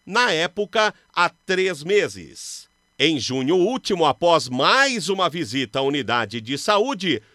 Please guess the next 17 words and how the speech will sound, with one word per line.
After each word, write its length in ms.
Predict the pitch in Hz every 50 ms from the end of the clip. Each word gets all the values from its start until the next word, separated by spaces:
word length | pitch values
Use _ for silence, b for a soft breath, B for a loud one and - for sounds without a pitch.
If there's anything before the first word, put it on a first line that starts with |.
| b b b
o 120 | - 277
parlamentar 960 | 269 - 277 269 247 220 220 214 214 214 175 135 - - 131 113 98 87 82 - _ -
afirmou 800 | 185 233 262 254 - - 311 311 277 269 220 214 214 226 214 b b b b b
que 140 | - 240
o 100 | 254 254
anúncio 640 | 240 214 160 143 180 269 294 302 269 - - - 185 165
da 140 | 156 147
retomada 720 | 139 160 185 180 - 226 202 170 156 147 139 117 117 147
da 160 | 156 214 220 202
obra 500 | 208 262 277 262 226 185 147 120 104 b b b b
foi 260 | _ - 269 277 254
feito 400 | - - - 233 233 220 - 254
apenas 600 | 247 - _ - 202 208 208 208 208 202 - -
para 420 | - - 202 185 180 180 185 180 - _ - -
enganar 960 | 285 302 311 302 285 285 269 226 277 277 262 240 175 160 175 175 170 160 160
a 100 | 160 165
população 1160 | - - - 269 285 269 - - 254 247 262 262 - - - 208 190 190 190 185 190 185